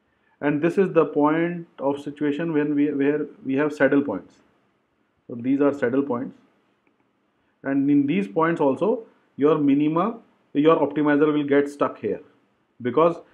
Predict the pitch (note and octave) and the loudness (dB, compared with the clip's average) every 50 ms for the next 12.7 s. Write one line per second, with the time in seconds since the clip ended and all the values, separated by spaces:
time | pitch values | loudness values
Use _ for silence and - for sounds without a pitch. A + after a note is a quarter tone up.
0 | _ _ _ B2 A#2+ B2+ D3 D#3+ E3+ D#3 - E3+ D3+ - C#3+ C3 C#3 D3 C#3+ D3 | _ _ _ -6 4 6 6 6 6 4 2 -2 0 2 2 2 2 2 0 0
1 | D3+ D#3+ E3 D#3 C#3+ C#3+ C#3+ D3 C#3+ C#3+ D3 D3+ D3 C3+ A#2 - - C#3+ C#3 C#3 | -2 -2 -2 -2 -4 -4 -2 -2 -2 0 0 0 -2 -2 -4 -2 -2 0 2 2
2 | C#3 C3+ C3 B2+ A#2+ A#2 A2+ A2+ A2 - - - - - _ - C3+ C3 D3 C#3+ | 2 2 0 -2 -2 -4 -4 -4 -6 -8 -12 -20 -20 -20 _ -8 -4 -4 -2 0
3 | C#3 B2+ A#2 - - A#2+ A2 G#2 G2+ F#2+ F#2 F2 F#2 _ _ _ _ _ _ _ | 0 0 -2 -2 -6 -10 -10 -8 -8 -10 -12 -14 -16 _ _ _ _ _ _ _
4 | _ _ _ _ _ _ _ _ _ _ _ _ _ _ _ _ - G3 - - | _ _ _ _ _ _ _ _ _ _ _ _ _ _ _ _ -6 -4 -4 -6
5 | - B2+ A#2 A#2+ C3+ E3 E3+ E3+ D#3 D3+ D#3+ D#3+ D3+ C#3+ C3 C3 B2 A2 G#2+ - | -10 -16 -6 -2 0 2 4 4 4 4 2 2 0 -2 -4 -4 -4 -4 -4 -6
6 | F#2 F2+ - - _ _ _ _ _ _ _ - D#3 D3+ E3+ D#3 C#3+ B2+ B2+ C#3+ | -12 -14 -14 -20 _ _ _ _ _ _ _ -2 -2 0 2 2 2 4 6 6
7 | D#3 F3 F3+ E3+ F#3+ G3+ G3+ G3+ G3+ G3 - - A#2+ C3+ D3 D3 E3+ E3 E3 E3+ | 6 6 6 6 4 2 2 2 -4 -12 -8 -4 -2 -2 0 0 0 0 0 -2
8 | E3+ E3 E3 - C3+ C3 C3+ D3 D3 D#3 E3+ E3+ D3+ D3+ D3 - C#3 C3 B2+ A2+ | -2 -4 -6 -6 -4 -2 -2 -2 0 0 0 0 0 -2 -4 -6 -8 -8 -8 -8
9 | G#2+ A2 - - _ _ _ _ _ _ _ - B2+ C#3+ D3 D3 D3+ D3 E3 E3 | -10 -14 -16 -20 _ _ _ _ _ _ _ -2 -2 0 2 0 0 2 2 0
10 | D#3 D3+ D#3+ F3 F#3 F#3+ F#3 E3+ D#3+ E3 D#3+ C#3+ C3 C3 B2 C3 C3+ C3+ C3 C3 | 2 2 0 0 0 -2 -4 -2 -2 -2 -2 0 -2 -2 -2 0 0 0 0 0
11 | C3 B2+ B2+ B2+ C3+ C#3 C#3 C3 C3 - - D3 C#3 C3+ C3 B2 A#2+ A#2 A2+ - | -2 -4 -6 -4 -4 -4 -4 -4 -6 -8 -6 -4 -4 -2 -4 -4 -6 -10 -10 -6
12 | - B2+ A2+ A2+ A2 G#2+ G#2 - _ C3+ D3+ G3+ - | -6 -6 -6 -4 -8 -8 -8 -8 _ -10 -10 -10 -12